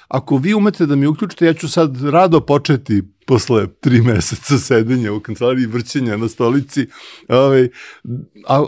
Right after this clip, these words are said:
ako treba da radim, samo mi uključite Excel.” I on je rekao, „Čekaj, dođi molim te u moju kancelariju. Znači, neću vikati na tebe, samo, samo ću da te pitam nekoliko pitanja.” Znači,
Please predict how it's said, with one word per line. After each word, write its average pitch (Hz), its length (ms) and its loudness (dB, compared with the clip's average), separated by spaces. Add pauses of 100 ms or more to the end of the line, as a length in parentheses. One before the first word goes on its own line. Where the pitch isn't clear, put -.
ako 123 240 -2
treba 135 300 2
da 117 120 2
radim, 131 400 2
samo 160 220 2
mi 147 120 4
uključite 117 460 0
Excel.” 143 460 -2 (420)
I - 40 0
on 139 100 4
je 156 60 2
rekao, 160 220 -6
„Čekaj, 139 400 -4 (500)
dođi 156 220 4
molim 143 220 4
te - 80 0
u 117 40 4
moju 113 160 4
kancelariju. 82 580 -4 (1160)
Znači, 131 320 0
neću 143 340 2
vikati 135 440 2
na 101 140 0
tebe, 123 360 0
samo, 156 280 -4
samo 208 300 -2 (120)
ću 185 100 0
da 156 60 2
te - 140 -8
pitam 143 300 -2
nekoliko 110 400 -2
pitanja.” 87 480 -6 (280)
Znači, 110 360 -4